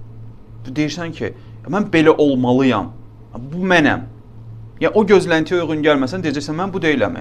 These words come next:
Yox, ey, yox, mən bu deyiləm. Məqsəd qoymaq, hədəf qoymaq, proqramlaşdırma, plan yaratmaq və s. və s.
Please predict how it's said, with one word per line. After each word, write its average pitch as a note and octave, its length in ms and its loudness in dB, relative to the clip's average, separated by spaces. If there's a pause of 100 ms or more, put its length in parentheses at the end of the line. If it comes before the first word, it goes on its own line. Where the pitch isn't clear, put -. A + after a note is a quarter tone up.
(160)
Yox, E3+ 280 -2
ey, E3 120 0
yox, A#2+ 300 0
mən C#3+ 180 -2
bu C#3+ 80 -4
deyiləm. A2+ 360 -2 (760)
Məqsəd G#3 480 2
qoymaq, A#2+ 440 4
hədəf D3+ 400 2
qoymaq, A2 480 0
proqramlaşdırma, C#3 1040 2 (340)
plan E3 280 4
yaratmaq A#2 520 2
və B2+ 160 6
s. E3+ 200 4 (200)
və A2+ 120 -2
s. B2+ 340 2